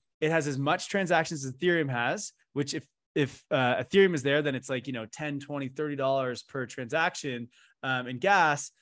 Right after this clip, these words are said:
Well, Optimism will be able to do that while keeping their gas under, like, a dollar,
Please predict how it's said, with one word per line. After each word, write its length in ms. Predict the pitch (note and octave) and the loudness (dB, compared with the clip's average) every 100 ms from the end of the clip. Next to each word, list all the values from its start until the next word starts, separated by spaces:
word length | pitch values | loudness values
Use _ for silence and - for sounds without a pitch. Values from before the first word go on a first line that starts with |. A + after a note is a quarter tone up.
| _ _ | _ _
Well, 220 | C#3+ D3+ D3+ | 0 2 2
Optimism 380 | E3 E3 D3 | 0 -2 -4
will 40 | D3 | 0
be 40 | |
able 100 | C#3 | 0
to 40 | B2+ | 0
do 60 | |
that 140 | C#3 B2 | -2 -2
while 100 | B2 | -4
keeping 460 | - E3+ D#3+ D3+ | -2 -4 -4 -6
their 100 | C#3 | -4
gas 380 | B2 B2+ B2+ - - | 0 2 2 -2 -8
under, 260 | C#3+ C#3 C3 | -6 -4 -4
like, 140 | B2 | -4
a 60 | A2+ | -8
dollar, 600 | G#2 A2 A#2 G#2 B1 | -6 -4 -4 -6 -10